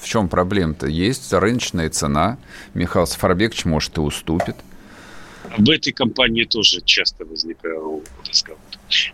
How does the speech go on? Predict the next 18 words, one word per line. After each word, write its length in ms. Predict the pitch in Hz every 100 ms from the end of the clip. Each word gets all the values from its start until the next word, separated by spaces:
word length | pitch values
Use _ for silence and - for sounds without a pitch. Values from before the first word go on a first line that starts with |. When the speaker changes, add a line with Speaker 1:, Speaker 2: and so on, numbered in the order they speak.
| -
Speaker 2:
Подробностей 640 | 131 139 190 156 - 151
нету, 280 | 147 151 -
о 60 | 92
чём 200 | - 85
сейчас 380 | - - 80 -
шло 220 | - - _
речь. 180 | - - - - - - - -
Speaker 1:
А 160 | 104 104
скажите, 440 | - 113 156 160
почему 440 | - 110 127 151 190
именно 340 | 160 165 151
сейчас, 720 | 139 160 - 180 147 98 - 104
а, 180 | 90
Лукашенко 640 | 90 98 123 120 131 104 104
решил 340 | 104 - 117
обсуждать 680 | 92 - 110 104 113 101 - -
такой 300 | 104 - 120
вот, 240 | 98 98